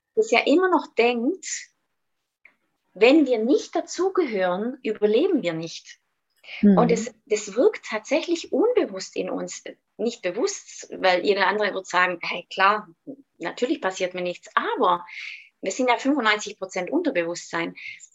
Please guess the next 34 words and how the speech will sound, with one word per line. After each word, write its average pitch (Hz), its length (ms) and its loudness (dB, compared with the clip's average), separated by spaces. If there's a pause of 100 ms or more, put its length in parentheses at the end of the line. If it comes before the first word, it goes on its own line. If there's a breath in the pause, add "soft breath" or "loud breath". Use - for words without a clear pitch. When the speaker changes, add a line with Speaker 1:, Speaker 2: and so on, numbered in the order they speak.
(200)
Speaker 1:
Und 214 320 0 (320)
da 269 220 2
drin 370 320 -4
schwingt 339 560 0 (140)
diese 233 320 -4
Angst. 202 540 -4 (1000)
Wenn 208 280 -2
wir 285 160 2
nicht, 269 460 0
wenn 208 180 -4
wir 196 80 -2
jetzt 226 260 -2
da 285 120 4
austreten, 196 800 -4 (300)
wenn 190 180 -2
wir 190 120 -4
uns 185 160 -8
nicht 254 200 -6
so 302 100 -4
verhalten, 226 580 0
wie 208 120 -8
die 214 200 -2
es 226 200 -2
wollen 180 520 -2 (460 loud breath)
oder 190 160 2
f-, - 280 -6
vorgeben, 190 760 0 (680 soft breath)
dann 214 420 4 (200)
gehöre 214 200 4
ich 214 140 -2
nicht 214 200 -10
dazu 254 600 -4
und 175 240 -10 (140)
dann 214 320 2